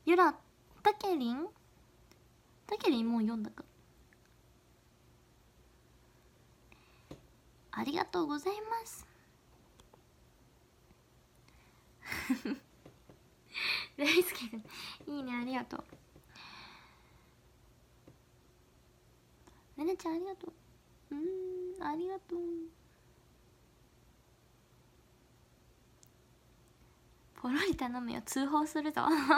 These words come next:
残りあと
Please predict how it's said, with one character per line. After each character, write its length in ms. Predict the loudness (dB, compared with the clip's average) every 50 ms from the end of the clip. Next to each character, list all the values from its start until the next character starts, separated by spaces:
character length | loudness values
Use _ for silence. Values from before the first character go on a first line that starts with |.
| 8 6 4 2 0 -2 -10 -20 -20 -20 -20 -20 -20 -20 -10 -4 0 0 2 2 0 -2 -4 -8 -12 -18 -20 -20 -20 -20 -20 -20 -20 -20 -20 -20 -20 -20 -20 -20 -20 -20 -20 -20 -20 -20 -20 -20 -20 -20 -20 -20 -20 -20 -20 -20 -20 -20 -20 -20 -20 -20 -20 -20 -20 -20 -20 -20 -20 -20 -20 -20 -20 -20 -20 -20 -20 -20 -20 -20 -20 -20 -20 -20 -20 -20 -20 -20 -20 -20 -20 -20 -20 -20 -12 -6
残 260 | -6 -4 0 0 0
り 120 | 2 4 2
あ 100 | 2 2
と 360 | 2 -2 -2 -2 -4 -6